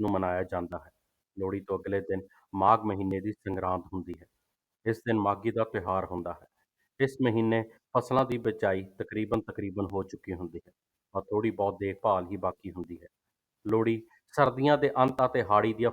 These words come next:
ਫਸਲਾਂ 'ਤੇ ਪ੍ਰਫੁੱਲਤ ਹੋਣ ਦਾ ਸਮਾਂ ਹੁੰਦਾ ਹੈ। ਜਿਸ ਘਰ ਮੁੰਡਾ ਜੰਮਿਆ ਹੋਵੇ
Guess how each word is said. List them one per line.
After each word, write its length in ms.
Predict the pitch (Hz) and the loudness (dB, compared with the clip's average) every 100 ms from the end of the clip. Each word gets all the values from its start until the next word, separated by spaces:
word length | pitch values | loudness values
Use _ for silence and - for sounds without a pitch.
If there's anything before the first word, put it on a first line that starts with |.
| - | 0
ਫਸਲਾਂ 300 | 98 107 107 | -2 0 0
'ਤੇ 180 | - 92 - _ _ | 0 -12 -14 _ _
ਪ੍ਰਫੁੱਲਤ 540 | 123 120 120 113 117 - - | -2 0 0 4 2 0 -2
ਹੋਣ 180 | 107 107 | 0 2
ਦਾ 120 | 101 | -2
ਸਮਾਂ 320 | - 95 98 | 0 0 0
ਹੁੰਦਾ 280 | 87 92 92 | -2 -4 -4
ਹੈ। 160 | 90 90 _ _ _ _ _ _ _ | -6 -12 _ _ _ _ _ _ _
ਜਿਸ 180 | 107 107 | -6 -4
ਘਰ 180 | - 104 | 2 2
ਮੁੰਡਾ 300 | 95 98 101 | 2 2 0
ਜੰਮਿਆ 360 | 98 95 101 104 | 2 0 2 2
ਹੋਵੇ 360 | 101 95 95 | 0 -2 -4